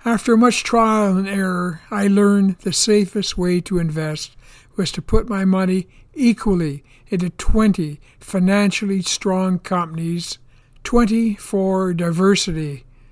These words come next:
not wanting to have all my eggs in one basket. These stocks, on average, paid dividends of six percent or more and had had capital gains of nine percent or more. Because I had built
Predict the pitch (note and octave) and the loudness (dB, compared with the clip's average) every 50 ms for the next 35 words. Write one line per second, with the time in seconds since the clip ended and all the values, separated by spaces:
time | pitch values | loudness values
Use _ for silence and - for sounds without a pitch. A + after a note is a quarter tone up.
0 | - _ _ _ - F#3 F#3+ G3 F#3+ F#3+ F#3+ G3 G3 G3 F#3+ F#3 F3 F3+ D#3 D#3+ | -20 _ _ _ -4 -4 -4 -2 -2 -2 0 0 2 2 2 0 0 -2 -2 -2
1 | F3+ F#3 F#3 F#3 E3+ F3+ F3+ F3+ F#3 F#3 F3+ F3 F3 F3+ F3+ F3+ F3+ F3 D#3+ E3 | -2 0 0 0 0 0 0 0 0 0 0 0 0 0 0 0 -2 -2 -2 -2
2 | E3 E3 E3+ E3+ E3 D3+ E3+ F3 F3 F#3 F#3 - - - - D3+ D#3 - - _ | -4 -2 -2 -2 -2 -2 -2 -2 0 0 -2 -4 -6 -10 -12 -14 -14 -16 -20 _
3 | _ _ _ _ _ _ _ _ _ - - - _ _ _ _ _ A3 A#3+ C4 | _ _ _ _ _ _ _ _ _ -20 -20 -20 _ _ _ _ _ 2 4 4
4 | B3+ A3+ - - - - A3+ G#3+ G#3 G#3 G#3 G3+ G3+ - - - - - - - | 4 2 0 -2 -2 0 0 2 2 0 -2 -4 -10 -10 -10 -8 -8 -10 -12 -16
5 | _ - _ - F#3+ F3 F3+ F#3+ F#3+ G3 F#3+ F#3+ F#3 G3 F#3+ E3+ - - - F3+ | _ -20 _ -8 -8 -6 -4 -2 0 0 0 0 2 0 0 -2 -4 2 4 4
6 | E3+ E3 D3+ D#3+ F#3 F#3 F#3+ G3 F#3 F#3 F#3 F#3 F3 E3 E3+ D3 - - - G#3 | 4 4 2 2 2 2 2 2 2 2 2 0 0 -2 -4 -6 -6 -4 -4 -4
7 | G3 - - - - - B2 - - F3+ F3 F#3 G3+ A3 - - - - - _ | -4 -4 -8 -6 -6 -4 -4 -4 -4 -4 -4 -4 -6 -8 -14 -20 -20 -20 -10 _
8 | F3+ E3+ D#3+ D#3+ D#3+ D#3+ D#3+ D#3+ D#3+ E3 E3+ E3+ - _ _ _ _ - - G#3 | -4 -4 -2 -2 -2 -2 -2 -2 -2 -4 -6 -6 -10 _ _ _ _ -6 -2 0
9 | F#3+ F3 G3 G#3 G#3 G#3 G3 F#3+ F#3 - - _ _ _ - - - A3 A3+ A3+ | 2 2 2 2 2 0 0 -2 -4 -8 -16 _ _ _ -14 -4 -2 -2 0 0
10 | A3 G#3 F#3+ - - - - - - A3 G#3+ G#3 - - G3+ G3 F#3 F3 F#3 F#3 | 0 -2 -4 -6 -10 -18 -10 -6 -4 -2 -2 4 4 4 4 4 2 0 0 0
11 | F#3 F#3 F#3 F#3 F3 D#3+ - E3 D#3 D#3 E3 F3 F3+ F#3 F#3 F3+ - - E3 D#3 | 2 2 0 0 -2 -2 -4 -8 -6 -6 -4 -2 0 0 0 0 0 -2 -4 -4
12 | - - E3 D#3 D3 D3 C#3+ C#3+ C#3+ D3 D3 D3 C#3+ C#3+ C#3+ - - _ _ _ | -4 -6 -6 -6 -6 -6 -6 -6 -6 -6 -6 -6 -6 -8 -10 -12 -18 _ _ _
13 | - _ _ _ - - - - - _ _ _ _ - - - A3+ - - - | -20 _ _ _ -20 -20 -20 -20 -20 _ _ _ _ -4 4 4 4 4 6 2
14 | B3+ B3+ C4 C4+ C4 A3 - - A#3+ A3+ G3+ G3 G3+ G3 F3 D#3+ F#3+ F#3+ F#3+ F#3 | 2 2 2 0 0 -2 -4 -4 -4 -2 -2 -2 -2 -2 -2 -2 0 0 -2 -2
15 | F3+ | -4